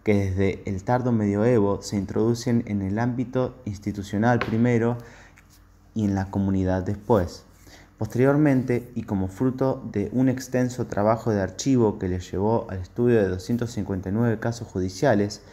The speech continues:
elaboró el que quizá aún hoy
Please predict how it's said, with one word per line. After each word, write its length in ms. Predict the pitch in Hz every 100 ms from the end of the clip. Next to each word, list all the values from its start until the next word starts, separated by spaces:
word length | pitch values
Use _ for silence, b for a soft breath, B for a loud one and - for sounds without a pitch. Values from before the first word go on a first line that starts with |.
| B B -
elaboró 580 | 113 113 120 131 131 -
el 100 | 120
que 140 | 123
quizá 420 | 123 123 147 147 -
aún 280 | 139 165 175
hoy 300 | 139 127